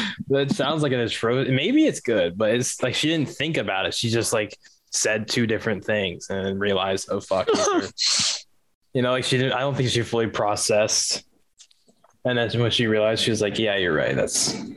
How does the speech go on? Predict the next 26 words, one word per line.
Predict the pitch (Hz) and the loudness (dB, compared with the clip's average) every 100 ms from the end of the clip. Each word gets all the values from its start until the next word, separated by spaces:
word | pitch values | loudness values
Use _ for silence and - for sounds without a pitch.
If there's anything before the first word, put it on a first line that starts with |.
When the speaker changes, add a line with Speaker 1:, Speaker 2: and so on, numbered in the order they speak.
| - | -2
Speaker 1:
maybe | - 104 131 | 0 2 0
nasty." | 139 - 453 392 | 0 0 0 2
Speaker 2:
<laughs> | 381 339 392 294 - - - - - - - - - 139 - _ _ - _ _ - | 2 2 2 0 -2 -6 -6 -8 -14 -14 -12 -10 -2 -4 -4 _ _ -20 _ _ -2
Speaker 1:
But | 104 76 - - - 110 | 0 0 0 -2 -2 0
maybe | 127 269 | 0 2
I'll | 349 | 2
try | - 156 | 2 2
it | 135 | 2
someday. | - 98 - - - - - - - - - - - _ - - - _ _ _ _ _ _ _ _ - | 2 0 0 0 0 -4 -14 -14 -16 -16 -16 -18 -18 _ -20 -20 -20 _ _ _ _ _ _ _ _ -6
I | 113 107 | -2 0
Speaker 2:
I | 107 | 0
feel | - | 0
like | 254 226 | -2 -2
that | 180 | -2
just | 151 139 | -2 -2
wouldn't | 120 139 113 | 0 0 0
sit | - 143 131 | -2 -2 0
well | 117 113 | 0 0
in | 104 | 0
your | 101 | -2
stomach. | - 113 107 98 _ _ - - - - - - - - | -2 -2 -2 -4 _ _ -14 -6 -6 -6 -20 -12 -12 -2
Speaker 1:
Nah, | 131 139 139 131 | 0 2 2 2
yeah, | 123 123 117 | 2 2 0
it | |
feels | 123 131 120 | 0 0 2
like, | 117 - | 0 -2